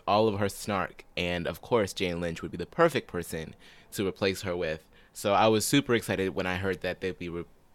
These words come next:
reprising it, 'cause I'd heard about it, like, a few months back before they began airing, and I was like, "Oh my God." And then I forgot about it, and then I started seeing commercials, and I was like, "Oh my God,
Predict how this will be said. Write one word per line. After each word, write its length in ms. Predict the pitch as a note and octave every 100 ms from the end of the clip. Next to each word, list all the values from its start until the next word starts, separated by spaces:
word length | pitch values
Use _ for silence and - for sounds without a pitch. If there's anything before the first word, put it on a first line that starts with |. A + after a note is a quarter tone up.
| - -
reprising 520 | A#2+ - A#2 A#2 G2+
it, 60 | F#2+
'cause 120 | G#2
I'd 100 | A#2+
heard 180 | B2+ A#3+
about 240 | A#3+ A#2+
it, 140 | G#2+ D#2
like, 200 | G2+ - - - -
a 80 | G#2+
few 180 | G2+ D#3
months 280 | D3 A2+ -
back 400 | A2+ G#2 - -
before 260 | G2 A2
they 100 | G2
began 340 | F2+ F#2 F2 E2
airing, 380 | F2 F#2+ E2+ E2
and 80 |
I 60 | F2
was 80 | F2
like, 80 | A2
"Oh 140 | A4
my 120 | A#4+ A#4+
God." 280 | B4+ G#4+
And 120 | - -
then 80 |
I 40 | G3+
forgot 360 | G#3 - A#2+
about 260 | A#2 A2+ A2+
it, 40 |
and 140 | G2+ G#2
then 80 | G2+
I 40 |
started 240 | G2+ F#2+
seeing 120 | G2 F#2
commercials, 360 | G2 A#2 A#2+
and 80 | B2+
I 20 |
was 80 | C3+
like, 80 | F4+
"Oh 60 |
my 500 | A#4 C5+ D5 D5+ C#5+
God, 100 | G#4